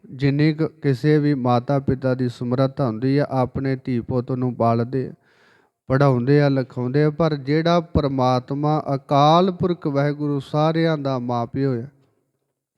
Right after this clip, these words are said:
ਉਹ ਆਪ ਹੀ ਸਾਰਿਆਂ ਦੀ ਸਾਰ ਕਰਦਾ ਏ, ਸੰਭਾਲਦਾ ਏ।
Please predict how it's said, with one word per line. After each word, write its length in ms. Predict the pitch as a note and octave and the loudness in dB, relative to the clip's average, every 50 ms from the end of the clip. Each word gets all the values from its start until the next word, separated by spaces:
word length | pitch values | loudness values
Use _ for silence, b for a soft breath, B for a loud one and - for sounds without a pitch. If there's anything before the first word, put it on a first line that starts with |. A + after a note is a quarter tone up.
| _ _ _ b b b b b b b b b b b b b b - | _ _ _ b b b b b b b b b b b b b b 4
ਉਹ 200 | D#3 E3 D#3+ - | 4 4 4 4
ਆਪ 460 | D#3+ D#3 D3+ D#3 D#3+ E3+ F3+ F3+ F3+ G3 | 2 4 4 6 4 4 2 0 0 0
ਹੀ 200 | G3+ F#3+ F#3 E3+ | 0 0 0 -2
ਸਾਰਿਆਂ 500 | - - D3+ D3 D3+ D#3 D#3+ D#3+ D#3+ D#3 | -2 -2 -2 0 0 0 0 0 0 -2
ਦੀ 220 | D#3+ D3 D3+ C#3+ | -2 -2 -2 -2
ਸਾਰ 400 | C3 - - B2+ B2 B2+ B2+ C#3 | -4 -2 -2 0 2 2 0 -2
ਕਰਦਾ 460 | C3 - C3 B2 B2 A#2 A#2+ C3+ C3 | -4 -4 -4 -4 -4 -2 -2 0 0
ਏ, 120 | C3 C3 B2+ | 2 0 0
ਸੰਭਾਲਦਾ 760 | A#2 - - B2 B2+ B2+ B2 A#2 A2 A2 G#2+ - B2+ B2+ B2 | -2 -6 -8 -4 -2 0 0 0 0 -2 -4 -2 -2 -2 -2
ਏ। 80 | A#2+ | -2